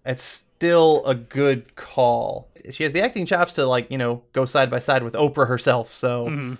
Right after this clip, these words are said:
Speaker 1: that's probably,
Speaker 2: <laughs>
Speaker 1: that's probably a good choice. I fell back to a comedy angle, too, a little bit.
Speaker 2: Okay.
Speaker 1: I went with an actress who is in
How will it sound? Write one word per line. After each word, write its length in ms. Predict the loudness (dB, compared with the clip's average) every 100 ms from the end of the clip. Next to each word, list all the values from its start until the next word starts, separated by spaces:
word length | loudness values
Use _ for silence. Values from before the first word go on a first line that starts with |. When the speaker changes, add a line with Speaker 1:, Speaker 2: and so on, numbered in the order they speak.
| -2
Speaker 1:
that's 160 | -2
probably, 540 | 2 2 2 2 2 2
Speaker 2:
<laughs> 20 |
Speaker 1:
that's 120 | 0
probably 180 | 2 2
a 40 |
good 140 | 2 -2
choice. 300 | -2 -4 -4
I 280 | 0 2 2
fell 320 | 0 2 2
back 380 | 4 4 4 0 -4
to 600 | -2 0 0 0 -2 -4
a 60 |
comedy 400 | -2 2 2 2
angle, 360 | -2 0 -4 -6
too, 140 | -8 -4
a 20 |
little 220 | -2 -2
bit. 160 | 0 0
Speaker 2:
Okay. 240 | 0 -4 -2
Speaker 1:
I 260 | 0 2
went 280 | 4 4 2
with 240 | 0 0 -2
an 120 | -2
actress 440 | -2 -2 -4 -4 -6
who 240 | -2 0
is 220 | 0 -2 0
in 340 | 0 0 -2